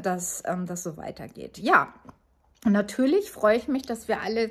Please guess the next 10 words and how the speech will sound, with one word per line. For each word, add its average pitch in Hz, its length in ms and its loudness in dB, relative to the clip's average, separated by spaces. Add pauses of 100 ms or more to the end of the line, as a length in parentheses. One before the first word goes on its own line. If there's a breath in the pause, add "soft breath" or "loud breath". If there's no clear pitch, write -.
(120)
zusammen 226 480 0
sind 254 320 0
wieder, 247 200 2
dass 220 200 -6
wir 190 60 -10
hier 220 280 0
unser 196 300 -2
Haus 233 300 0
wieder 190 200 -2
haben. 180 360 -2